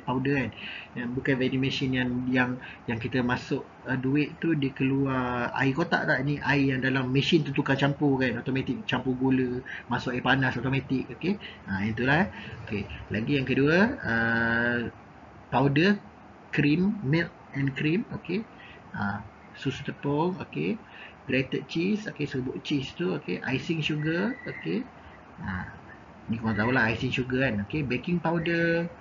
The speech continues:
campuran kek, okey. Ha, baking je lah, okey. Instant soup powder, okey. Campbell lah korang minum, sup cendawan lah, okey. Drinking chocolate, okey. Powder chocolate tu lah, eh, untuk buat air tu. Ha, yang Cadbury tu lah, okey. Ha, dan juga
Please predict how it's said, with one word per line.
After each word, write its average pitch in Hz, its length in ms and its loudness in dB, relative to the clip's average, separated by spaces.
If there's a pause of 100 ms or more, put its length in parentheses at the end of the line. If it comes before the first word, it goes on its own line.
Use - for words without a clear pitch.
(540)
campuran 156 640 2
kek, 170 400 4
okey. 180 480 -2
Ha, 104 160 -2
baking 123 480 -2
je - 80 -4
lah, 180 240 2 (160)
okey. - 240 -4
Instant 151 400 0
soup - 160 0
powder, 160 560 2
okey. 160 240 -2
Campbell 151 480 4
lah 147 160 4
korang 151 240 0
minum, 147 320 2
sup - 160 -6
cendawan 143 560 2
lah, 180 160 4
okey. 180 160 0 (480)
Drinking 170 400 2
chocolate, 170 640 4
okey. 170 560 0
Powder 151 480 4
chocolate 151 400 0
tu 151 80 0
lah, 185 160 6
eh, 214 60 4 (100)
untuk 135 320 0
buat 139 80 6
air 139 320 0
tu. - 20 -4 (220)
Ha, - 320 -10
yang 120 160 -6
Cadbury 127 560 0
tu 131 80 -2
lah, 135 240 -2
okey. - 160 -6 (560)
Ha, 98 160 -6
dan 117 160 -2
juga 127 400 2